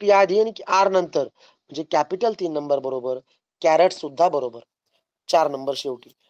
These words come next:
म्हणजे प्रश्न क्रमांक तिसऱ्याला आपल्याला option number आहे, option number टू.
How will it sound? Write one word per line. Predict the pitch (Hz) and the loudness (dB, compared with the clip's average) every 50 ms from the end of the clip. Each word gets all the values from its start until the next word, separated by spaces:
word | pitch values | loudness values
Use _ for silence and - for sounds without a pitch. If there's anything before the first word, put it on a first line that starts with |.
| _ _ _ _ | _ _ _ _
म्हणजे | 165 190 202 180 143 143 143 139 - _ _ _ _ _ _ | 0 0 0 0 -4 -4 -4 -6 -8 _ _ _ _ _ _
प्रश्न | - 170 185 - - 208 220 | 0 0 2 2 0 0 -2
क्रमांक | 220 208 - 180 170 165 156 151 139 - | 0 2 2 2 4 4 0 0 0 -2
तिसऱ्याला | 170 - - 165 151 - 226 208 185 156 147 139 139 - - - _ _ _ _ _ | -4 -4 -4 -6 -6 0 4 4 4 4 4 0 -2 -2 -8 -20 _ _ _ _ _
आपल्याला | 151 156 - - 196 185 160 139 135 139 - _ _ | -4 -4 -2 2 2 2 4 4 0 -2 -4 _ _
option | - 165 160 165 - - 214 208 | 2 2 2 2 2 2 2 4
number | 196 170 151 143 143 139 | 4 0 2 2 2 2
आहे, | 139 131 147 190 240 262 - _ _ _ _ _ _ - | 2 2 4 2 2 2 2 _ _ _ _ _ _ -6
option | 147 147 - - 165 151 | -6 -4 -4 -6 -6 -4
number | 143 131 127 131 170 226 269 269 _ _ _ _ _ _ _ _ _ _ _ | -6 -6 -4 0 2 2 2 0 _ _ _ _ _ _ _ _ _ _ _
टू. | 220 185 139 | -2 -2 -2